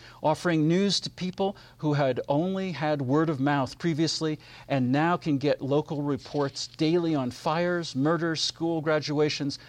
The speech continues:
and hospital improvements. Technology is opening hitherto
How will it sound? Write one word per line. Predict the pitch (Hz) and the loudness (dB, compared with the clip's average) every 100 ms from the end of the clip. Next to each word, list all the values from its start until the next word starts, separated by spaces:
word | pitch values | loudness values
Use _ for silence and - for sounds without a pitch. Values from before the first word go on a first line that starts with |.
| - - | -20 -10
and | 135 | -8
hospital | 117 143 - 139 123 - | -6 -6 -4 -4 -4 -6
improvements. | 123 113 160 135 120 95 - - - - - - - | -8 -4 0 0 0 -2 -8 -8 -20 -20 -20 -18 -6
Technology | 156 147 160 196 208 170 180 | -4 0 2 2 2 -2 -2
is | 113 127 - | -2 -2 0
opening | 170 185 180 170 - - | -2 0 -4 -4 -10 -6
hitherto | 180 180 180 180 - 185 | -4 -2 -2 -4 -6 -6